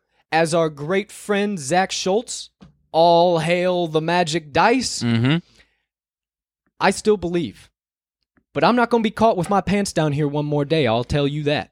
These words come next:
Speaker 2: Nope.
Speaker 1: So
Speaker 2: We're getting close to some, uh, you know.
Speaker 1: I will be riding
Speaker 2: Huh?
Speaker 1: said dice this evening. But if they get to playing with my emotions any much here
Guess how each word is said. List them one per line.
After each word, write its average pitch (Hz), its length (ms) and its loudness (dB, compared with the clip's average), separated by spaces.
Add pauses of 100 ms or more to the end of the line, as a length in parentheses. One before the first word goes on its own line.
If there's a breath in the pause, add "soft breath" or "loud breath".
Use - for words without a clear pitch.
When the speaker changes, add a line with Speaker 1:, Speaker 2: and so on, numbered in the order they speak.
Speaker 2:
Nope. 107 220 -4 (540)
Speaker 1:
So 160 480 2 (260)
Speaker 2:
We're 113 100 -10
getting 120 220 -6
close 135 280 -2
to - 120 -6
some, 127 340 -2
uh, 127 300 0
you 123 160 -2
know. 123 140 0
Speaker 1:
I 123 120 2
will 160 220 4
be 185 160 2
riding 185 400 4
Speaker 2:
Huh? 127 100 -4
Speaker 1:
said 160 260 2
dice 180 320 2
this 151 240 0
evening. 196 420 0 (1200)
But 117 120 2
if - 60 -10
they 156 140 2
get 170 120 -2
to - 60 -4
playing 170 320 0
with 139 140 -4
my 151 140 2
emotions 147 420 0
any 147 140 0
much 151 260 0
here 95 240 -2